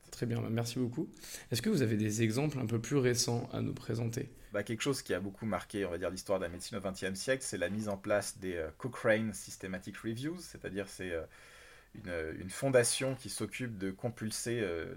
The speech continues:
Speaker 2: l'ensemble des données scientifiques sur un sujet pour faire des revues systématiques et,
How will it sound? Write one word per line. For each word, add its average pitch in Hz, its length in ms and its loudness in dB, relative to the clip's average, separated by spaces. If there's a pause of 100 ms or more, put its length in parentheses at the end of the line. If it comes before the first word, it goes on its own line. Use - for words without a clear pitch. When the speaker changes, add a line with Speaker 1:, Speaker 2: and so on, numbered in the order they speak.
(220)
Speaker 2:
l'ensemble 110 440 0
des 92 80 -2
données 90 240 -4
scientifiques 98 520 -8
sur 92 180 -8
un 90 80 -4
sujet 98 320 -6
pour 110 140 -8
faire 90 100 -2
des 85 80 2
revues 90 220 -4
systématiques 95 720 -4
et, 95 180 0